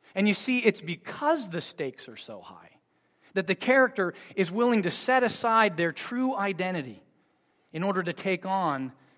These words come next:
a false persona. They're willing to pretend to be someone they're not so that they can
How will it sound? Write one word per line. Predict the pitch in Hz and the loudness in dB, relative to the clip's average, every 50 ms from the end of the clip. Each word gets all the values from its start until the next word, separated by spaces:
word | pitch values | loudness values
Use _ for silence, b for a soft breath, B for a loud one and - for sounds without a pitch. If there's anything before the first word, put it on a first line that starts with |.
| b b b b b _ | b b b b b _
a | 143 | -12
false | - - - 156 151 147 139 - - - | -12 -8 -6 -4 -4 -4 -4 -8 -14 -16
persona. | - 127 - - - 135 131 127 117 104 107 B B B | -14 -14 -14 -10 -10 -10 -10 -10 -12 -14 -18 B B B
They're | 185 202 208 | 4 4 6
willing | 220 240 262 269 262 254 226 185 B B B | 8 8 8 8 8 6 4 2 B B B
to | - 220 | -2 -2
pretend | - 208 208 - - - 240 262 269 285 285 262 - | 0 0 -2 -2 0 4 6 6 8 8 6 6 6
to | - 220 | 4 2
be | 180 160 202 240 285 311 294 | 2 2 2 2 4 2 2
someone | - - - 277 277 269 262 262 254 254 254 247 240 | 0 2 4 4 6 6 4 4 4 4 4 2 2
they're | 233 233 233 233 | 2 2 2 0
not | 220 208 202 202 190 151 110 - _ - - - _ _ _ _ _ _ _ _ _ _ _ _ _ | 0 0 -2 -2 -2 -4 -6 -8 _ -20 -20 -20 _ _ _ _ _ _ _ _ _ _ _ _ _
so | - - 160 | -8 -4 -2
that | 175 185 | 0 2
they | 175 190 196 | 2 2 4
can | 190 190 160 147 135 | 4 2 0 0 -2